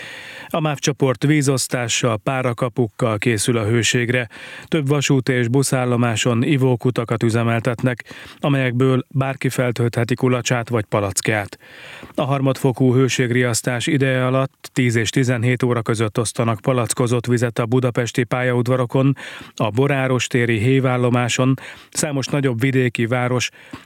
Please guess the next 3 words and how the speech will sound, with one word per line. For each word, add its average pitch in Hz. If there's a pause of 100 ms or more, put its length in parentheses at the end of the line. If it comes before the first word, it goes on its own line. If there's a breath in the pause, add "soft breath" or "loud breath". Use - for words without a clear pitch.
vasút-, 139
illetve 120
autóbuszállomásain. 104